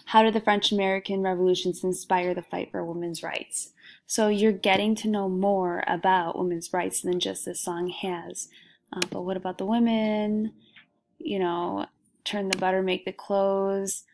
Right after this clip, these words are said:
So the battles of the revolution.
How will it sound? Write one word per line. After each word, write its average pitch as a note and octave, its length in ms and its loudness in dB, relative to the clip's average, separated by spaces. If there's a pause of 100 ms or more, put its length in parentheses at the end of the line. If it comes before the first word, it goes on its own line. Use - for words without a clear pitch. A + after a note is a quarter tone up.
(260)
So F3+ 800 0 (320)
the G3+ 160 0
battles F#3 640 2
of F3+ 140 -2
the F3+ 120 -4
revolution. F3+ 920 0